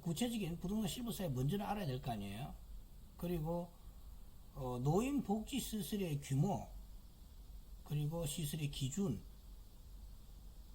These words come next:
요 네 가지를 기본적으로 보고 난 이후에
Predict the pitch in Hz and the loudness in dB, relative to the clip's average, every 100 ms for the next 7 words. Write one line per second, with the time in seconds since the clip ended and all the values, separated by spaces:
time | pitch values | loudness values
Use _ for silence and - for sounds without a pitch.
0 | - - - - 196 220 208 170 214 226 | -14 -12 -10 -2 2 2 2 2 4 4
1 | 240 226 220 170 226 233 226 196 151 190 | 4 4 2 2 0 2 2 2 2 2
2 | 190 170 139 160 151 127 127 101 | 4 4 4 4 4 4 2 0